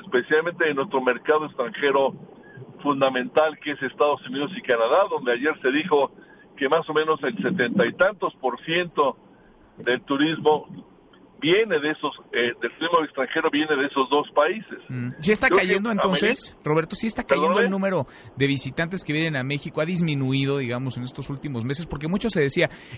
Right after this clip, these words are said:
Speaker 2: es que sí, México está muy bien parado en términos del volumen de turistas, pero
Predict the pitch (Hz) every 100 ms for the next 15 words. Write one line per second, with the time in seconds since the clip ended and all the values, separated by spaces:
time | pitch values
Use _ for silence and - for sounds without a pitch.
0 | - 180 180 175 180 175 170 170 143 156
1 | 156 143 143 139 139 156 139 123 143 147
2 | 127 - - - - 120 139 139 147 170
3 | 175 151 123 120 123 131 135 156 - 135